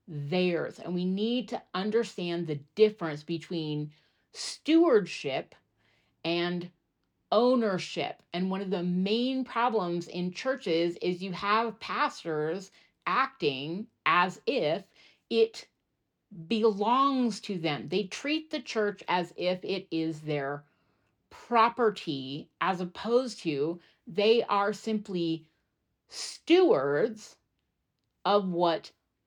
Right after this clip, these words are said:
God has given them. The church, the earth, everything on it, it all belongs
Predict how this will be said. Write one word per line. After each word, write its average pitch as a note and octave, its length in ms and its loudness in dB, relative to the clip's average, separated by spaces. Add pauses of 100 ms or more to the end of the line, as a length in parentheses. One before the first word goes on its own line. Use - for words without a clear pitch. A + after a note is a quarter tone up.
(160)
God G3 920 4 (880)
has G#3+ 500 2
given G#3+ 440 0
them. A#2 400 -8 (360)
The G3 300 4
church, - 800 -2 (160)
the G#3+ 360 -2 (100)
earth, A#3+ 560 2 (320)
everything B3 920 2
on A3 340 -2
it, - 260 -8 (300)
it A3 240 0 (120)
all A#3 680 4 (200)
belongs F#3 1000 0